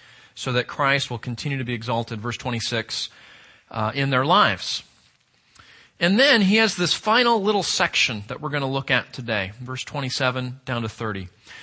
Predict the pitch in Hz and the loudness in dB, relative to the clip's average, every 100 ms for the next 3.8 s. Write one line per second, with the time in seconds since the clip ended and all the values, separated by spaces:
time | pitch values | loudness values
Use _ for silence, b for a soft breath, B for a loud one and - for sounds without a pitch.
0 | B 170 185 180 214 240 - 214 190 226 | B -2 0 2 4 4 4 4 6 4
1 | - 247 220 - 175 185 - - - _ | 4 -2 0 4 4 4 0 -14 -18 _
2 | _ _ - 170 233 247 214 180 160 160 | _ _ -6 2 2 2 2 4 4 2
3 | - 175 156 160 190 190 147 | 0 2 2 4 4 4 2